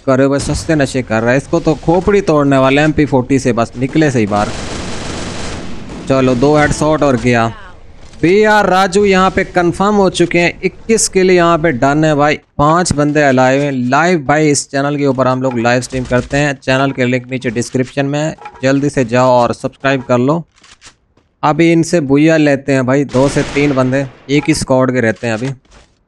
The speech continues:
एक तो लड़की थी, ये रही। चलो गई भाई, only red पड़े हैं।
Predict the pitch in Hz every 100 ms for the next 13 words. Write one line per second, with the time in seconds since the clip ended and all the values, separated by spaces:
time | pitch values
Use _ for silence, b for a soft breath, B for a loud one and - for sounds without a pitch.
0 | _ 131 139 - 143 131 131 151 156 165
1 | 156 - - 143 131 123 123 - - -
2 | - - - 143 127 113 113 113 143 147
3 | 131 147 143 156 175 180 151 151 180 151
4 | 147 139 139